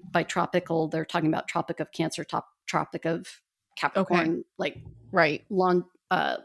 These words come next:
Speaker 1: latitudinal, um, and
Speaker 2: Oh,
Speaker 1: longitudinal.
Speaker 2: right. Those lines that you find on a globe.
Speaker 1: Right.
Speaker 2: <laughs>
Speaker 1: A tropical year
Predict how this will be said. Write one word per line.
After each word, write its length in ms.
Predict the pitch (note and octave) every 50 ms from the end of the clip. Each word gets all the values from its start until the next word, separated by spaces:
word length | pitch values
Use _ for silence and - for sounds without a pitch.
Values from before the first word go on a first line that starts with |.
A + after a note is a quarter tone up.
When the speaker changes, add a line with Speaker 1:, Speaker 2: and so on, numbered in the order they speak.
| _ _ _ _
Speaker 1:
latitudinal, 960 | F#3+ G3 F#3 F3 F3+ F3 - - F3+ F3 - F3 E3+ D#3+ D#3 D#3 D3 D3+ E3 - _ _ _ _ _ - - - - - - - - _ _ _ _
um, 360 | F#3+ F3 E3 D#3+ D3+ D#3 D#3 -
and 100 | - E3+
Speaker 2:
Oh, 40 | D#3
Speaker 1:
longitudinal. 840 | D3+ D3+ D3 - F#3 E3+ D#3+ F3 E3 D#3+ D#3 D#3+ D#3+ E3+ - D#3+ - _ _ _ _ _ _
Speaker 2:
right. 360 | - G#3 F#3+ F3 - - - _ _ -
Those 220 | G3 F#3+ F#3 -
lines 480 | F3+ F#3 F#3 F3+ F3+ E3+ E3+ F3+ E3 -
that 200 | - F3 - -
you 160 | F3+ E3+ D#3+
find 360 | - - - E3 D#3+ D#3+ D#3+
on 140 | D#3+ D3 C#3+
a 40 | C#3+
globe. 260 | C#3 D#3+ E3 - F#3+
Speaker 1:
Right. 280 | G#3+ G3 F3 - - -
Speaker 2:
<laughs> 640 | D#3 - - G3 D#3+ G3+ A3 F#3 G3+ B3 B3+ A#3 G3+
Speaker 1:
A 340 | C#4+ C#4+ B3+ A3 G#3+ G#3 - D#4 D4+
tropical 920 | C4 B3 B3+ A#3 B3 C4 C4 - - F#4 - D#4 A3 E3+ D#3 - - - _
year 680 | _ D#3 F3 F3+ F3 E3+ D3 - - - - E3 D#3+ -